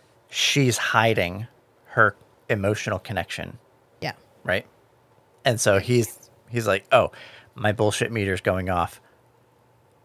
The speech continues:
Speaker 1: You are untrustworthy."
Speaker 2: Right, but it's, anyway, we'll, we'll get,
Speaker 1: Anyway.
Speaker 2: we will get to Interstellar, and that will be a really good conversation because we both have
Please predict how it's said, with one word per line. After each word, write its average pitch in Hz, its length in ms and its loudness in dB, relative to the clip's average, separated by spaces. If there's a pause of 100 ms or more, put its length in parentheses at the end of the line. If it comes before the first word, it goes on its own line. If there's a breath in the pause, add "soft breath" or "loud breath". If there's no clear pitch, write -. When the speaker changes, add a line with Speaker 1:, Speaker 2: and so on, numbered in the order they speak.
Speaker 1:
You 117 340 0
are 107 220 6
untrustworthy." - 880 -2 (600)
Speaker 2:
Right, 175 180 -2
but 202 120 -2
it's, - 200 -6
anyway, 170 360 -4
we'll, 254 140 0
we'll 302 180 -2
get, 233 220 2
Speaker 1:
Anyway. 117 280 2 (260 loud breath)
Speaker 2:
we 302 140 4
will 349 160 4
get 208 180 0
to 202 120 -4
Interstellar, 165 480 -2
and 175 160 -8
that 185 100 -4
will 196 80 -4
be 175 140 -6
a 165 80 -8
really 165 240 -4
good - 160 -10
conversation 160 580 -10
because 185 260 -10
we 214 140 0
both 202 280 0
have 180 200 -4